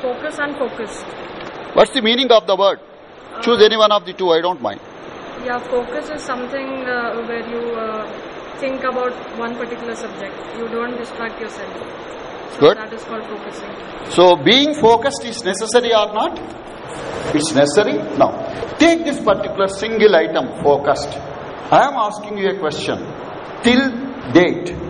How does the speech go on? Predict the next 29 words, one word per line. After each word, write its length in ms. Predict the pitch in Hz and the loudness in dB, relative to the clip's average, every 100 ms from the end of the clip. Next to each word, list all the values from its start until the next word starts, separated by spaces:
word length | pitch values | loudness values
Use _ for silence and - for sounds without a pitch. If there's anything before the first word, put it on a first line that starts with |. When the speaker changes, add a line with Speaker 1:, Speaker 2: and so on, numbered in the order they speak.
| - - - - | -10 -12 -2 6
Speaker 2:
right 280 | 185 226 | 6 4
from 220 | - 208 196 | -2 -2 0
your 220 | 185 185 - - - - - - - | 2 2 0 -10 -12 -12 -14 -14 -2
childhood, 600 | - 185 175 131 - - | 6 6 6 -2 -4 -10
say 160 | - 175 | 0 2
when 180 | 170 165 | 2 2
you 80 | 160 | 2
were 100 | 151 | 2
seven 360 | - 143 151 | 2 2 4
or 180 | 143 135 | 2 0
eight, 540 | 123 135 135 - - | 0 0 -2 -8 -4
you 80 | 131 | -2
can 180 | 131 131 | 0 2
easily 300 | 131 131 135 | 2 0 0
remember, 400 | 127 117 135 113 - - | 2 4 4 2 -2 0
not 240 | 135 143 | 0 0
when 120 | 123 127 | -2 0
you 80 | 120 | 0
were 120 | 107 | 0
a, 160 | 90 | 0
just 220 | 113 131 117 | -2 -2 -2
an 100 | 110 | -2
young 220 | 117 113 | 0 2
child. 420 | 127 98 160 - - - - - - | 4 4 2 -2 -6 -8 -10 -10 4
Uh, 520 | 127 127 131 131 131 131 - - - - - - - - | 8 8 8 4 0 -4 -14 -16 -16 -16 -14 -14 -14 0
what 280 | 139 240 285 | 6 6 6
is 160 | 294 - | -2 0
your 160 | 214 - - | 0 0 2
self-score 920 | 196 220 - - 165 170 120 95 | 2 2 -4 -2 4 4 4 -2